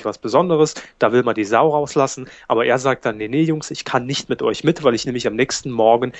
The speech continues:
ein Vorstellungsgespräch habe in der medizinischen Fakultät.“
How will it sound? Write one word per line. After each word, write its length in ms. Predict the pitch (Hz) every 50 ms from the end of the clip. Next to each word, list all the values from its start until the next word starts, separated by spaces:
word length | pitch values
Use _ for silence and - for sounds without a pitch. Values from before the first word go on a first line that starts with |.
| - - -
ein 160 | 110 101 101
Vorstellungsgespräch 1200 | - - - - 180 208 - - - 107 113 104 - - - 117 - - - 120 110 107 - -
habe 120 | - 131 147
in 60 | 131 120
der 100 | 117 113
medizinischen 580 | 110 117 117 - - 151 139 139 127 - 120
Fakultät.“ 640 | - - 117 - - 110 98 - - 135 165 180 -